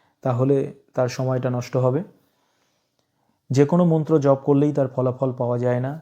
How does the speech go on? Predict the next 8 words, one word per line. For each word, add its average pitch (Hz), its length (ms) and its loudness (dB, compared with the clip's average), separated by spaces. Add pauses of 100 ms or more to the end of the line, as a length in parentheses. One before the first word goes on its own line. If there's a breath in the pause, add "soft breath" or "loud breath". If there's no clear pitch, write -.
(300)
আবার 123 140 0 (100)
ভুল 131 180 2
ত্রুটি 131 240 -4
মন্ত্র 127 360 -4
জপ 120 200 -2 (120)
করলে 127 220 0 (500)
তার 123 200 0 (220)
অহিতও 139 360 2